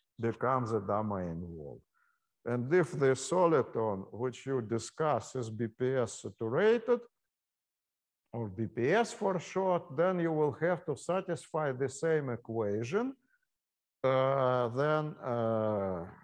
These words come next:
previously. And it will mean that out of four supercharges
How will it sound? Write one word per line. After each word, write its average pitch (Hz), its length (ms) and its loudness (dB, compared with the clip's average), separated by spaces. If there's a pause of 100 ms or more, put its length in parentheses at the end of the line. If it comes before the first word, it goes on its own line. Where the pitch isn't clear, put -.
(920)
previously. 226 800 4 (480)
And 156 200 2
it 185 160 2
will 190 240 8
mean 220 420 2
that 175 200 2 (680)
out 180 440 4
of 175 200 2 (220)
four 208 280 6
supercharges 165 1200 0